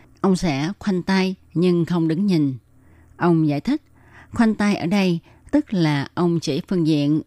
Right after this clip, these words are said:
bầu cử tổng thống. Ông cho biết ông đã tuyên bố rút lui khỏi danh sách ứng cử viên tranh cử tổng thống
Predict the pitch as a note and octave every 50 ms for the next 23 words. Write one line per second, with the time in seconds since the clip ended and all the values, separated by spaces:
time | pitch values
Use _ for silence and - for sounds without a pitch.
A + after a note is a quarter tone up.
0 | _ - C#3 E3 D#3 D3 C#3+ C3 - C#3+ C3+ C3 C3+ D#3+ - C#3 B2+ D#3+ D#3+ D#3+
1 | E3 E3 G3+ C4+ - _ _ - - _ _ _ - - - - - - - -
2 | G3+ G3 F#3+ - G3+ F3 F#3 G#3+ C4+ D4+ - - - _ - - F3 D#3+ D3 C#3
3 | D3 - F#3+ F3 E3+ E3+ E3 D#3+ D#3+ E3+ G3+ C4 C#4 - D4 C#4 - - G#3+ G3+
4 | G3 F#3+ F#3 F3+ E3+ E3 - - E3+ D3+ C3 C3+ C3+ C#3+ E3 F#3 G3 E3+ D#3+ D#3
5 | - A#3+ C4 - - - - G3 A3+ C4 C4 - D3+ - F#3+ F#3 F3 E3 E3 D3+
6 | - F3 E3 D3 - C#3 D3 - C3+ C#3+ D#3+ E3+ E3+ E3 D#3+ F3+ A#3+